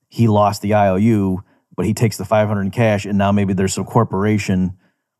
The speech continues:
that issues new stock, and he buys that. And then the corporation takes that investment, it takes the cash, and it hires the previous, you know, musicians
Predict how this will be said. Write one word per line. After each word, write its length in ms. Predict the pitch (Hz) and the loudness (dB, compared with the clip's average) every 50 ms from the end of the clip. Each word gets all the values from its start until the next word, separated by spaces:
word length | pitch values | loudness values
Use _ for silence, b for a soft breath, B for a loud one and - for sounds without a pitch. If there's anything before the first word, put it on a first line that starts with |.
| _ _ _ _ - | _ _ _ _ -4
that 100 | 214 - 113 | -4 -2 0
issues 360 | 127 113 104 - 113 104 95 | 0 -2 0 0 -2 -2 0
new 180 | 90 110 110 98 | 0 0 0 0
stock, 480 | 92 - - 123 107 90 82 - - - - _ _ _ _ _ _ _ _ _ _ _ _ _ _ _ - | -2 -2 0 0 0 0 -2 -8 -16 -20 -20 _ _ _ _ _ _ _ _ _ _ _ _ _ _ _ -12
and 120 | - 95 | -8 -4
he 100 | 87 110 | -2 0
buys 360 | 101 87 104 98 98 98 95 | 0 2 2 2 0 0 0
that. 260 | 101 107 90 73 - - | -2 -2 -2 -2 -4 -8
And 80 | - 101 | -6 -6
then 60 | 95 | -4
the 80 | 90 92 | -4 -4
corporation 560 | - 123 110 - - 101 101 98 95 - 98 | -2 -2 -2 -2 -2 -2 -2 -2 -4 -4 -4
takes 460 | - - 113 107 - - - - - _ _ _ _ _ _ _ _ | -2 -2 -2 -2 -2 -6 -12 -14 -16 _ _ _ _ _ _ _ _
that 180 | - 110 107 101 | -4 -2 0 0
investment, 680 | 98 98 98 110 104 101 - - 104 104 95 101 - - _ _ _ _ _ _ _ _ _ _ _ _ _ _ _ _ | 0 2 2 2 0 0 -2 -4 -4 -2 -2 -4 -6 -10 _ _ _ _ _ _ _ _ _ _ _ _ _ _ _ _
it 80 | - 110 | -10 -4
takes 220 | - 110 98 - | -2 -2 -2 -2
the 100 | - 104 | -6 -6
cash, 400 | - - 123 110 98 92 92 - | -2 0 2 2 2 0 -2 -4
and 80 | - 113 104 | -4 -4 -4
it 80 | 92 | -4
hires 480 | - - 123 113 104 101 101 98 92 95 | -2 0 0 0 2 0 -2 -4 -4 -6
the 100 | 92 107 | -6 -8
previous, 680 | 85 - 127 113 107 98 101 95 92 87 - - - - | -4 -2 0 0 0 0 0 0 -2 -2 -6 -10 -14 -8
you 140 | - 123 | -4 -2
know, 80 | 98 90 | 0 2
musicians 800 | 87 95 101 98 92 104 117 107 - 104 95 95 101 98 - | 4 4 4 4 2 2 0 0 0 0 0 0 0 -2 -4